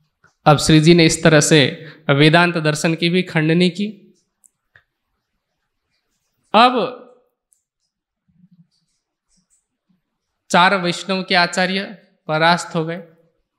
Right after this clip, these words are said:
दस नाम सन्यासी भी अपने, अपना मत बता करके पीछे हट गए, वो भी परास्त हो गए।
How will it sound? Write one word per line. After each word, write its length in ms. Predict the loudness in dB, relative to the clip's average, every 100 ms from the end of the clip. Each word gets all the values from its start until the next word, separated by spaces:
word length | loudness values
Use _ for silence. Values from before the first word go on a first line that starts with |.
| _ _ -20 _ _ _ -12
दस 320 | -2 0 2
नाम 220 | 2 2 0
सन्यासी 540 | -2 0 -2 -2 -4
भी 100 | -2
अपने, 440 | -2 -2 -2 -2 -4
अपना 400 | -6 0 0 2
मत 280 | 0 -2 -2
बता 300 | 0 0 0
करके 320 | -2 -4 -6
पीछे 360 | -6 -4 -2
हट 100 | -2
गए, 180 | -2 -4
वो 140 | -2 -2
भी 120 | -2
परास्त 400 | 0 0 0 -4
हो 100 | -8
गए। 200 | -8 -12